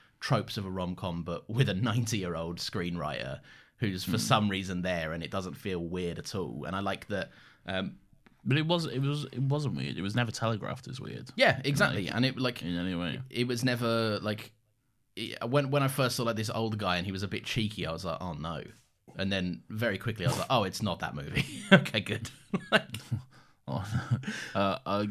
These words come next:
Speaker 2: a guy working in Hollywood, an old guy working
Speaker 1: Yeah.
Speaker 2: in Hollywood. Oh no, this, this isn't gonna go well. <laughs>
Speaker 1: Well, and then, like, he's got that line, like, "I haven't had work in Hollywood since, like, the mid seventies," and I was like, "What's the story there?" <laughs> I'm, I'm concerned.
Speaker 2: I think it ju-,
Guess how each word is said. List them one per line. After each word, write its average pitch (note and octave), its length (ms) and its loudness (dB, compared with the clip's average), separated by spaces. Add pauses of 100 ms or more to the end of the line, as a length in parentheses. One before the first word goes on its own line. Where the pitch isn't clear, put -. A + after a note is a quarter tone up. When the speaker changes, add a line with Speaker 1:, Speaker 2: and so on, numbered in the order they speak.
Speaker 2:
a G2 100 -2
guy G#2+ 320 4
working A2+ 340 2
in G2+ 120 2
Hollywood, A#2+ 520 2
an G#2 80 0
old A2 300 0
guy B2 340 8
working - 160 6
Speaker 1:
Yeah. C#4 220 10
Speaker 2:
in - 40 -2
Hollywood. A2 380 2
Oh G2+ 300 2
no, G2 180 2 (240)
this, - 240 -4 (560)
this B2+ 240 8
isn't F#2 220 2
gonna F#2+ 180 2
go F#2 220 2
well. F#2 440 2
<laughs> - 40 -10
Speaker 1:
Well, G#3 120 6
and G3+ 160 8
then, G3 180 8
like, F3+ 180 4
he's E3+ 180 4
got D3+ 140 4
that C#3 120 6
line, C#3 140 6
like, A#2+ 140 2
"I B2+ 100 6
haven't A2+ 220 6
had G2 180 2
work G#2+ 260 2
in G#2 120 2
Hollywood G#2+ 400 2
since, G2 320 -4
like, G2 200 -2
the D#2+ 120 -4
mid G#2 240 0
seventies," F2+ 560 -2
and F2+ 80 -2
I - 20 0
was F2+ 100 -4
like, F#2 220 0
"What's G2+ 160 -10
the D2 80 -10
story G2 320 0
there?" C3 340 4 (240)
<laughs> - 220 2
I'm, G#3+ 300 10
I'm E3+ 260 8
concerned. C#3+ 640 2 (800)
Speaker 2:
I A#2 100 2
think B2 120 4
it G2+ 80 -2
ju-, - 160 -2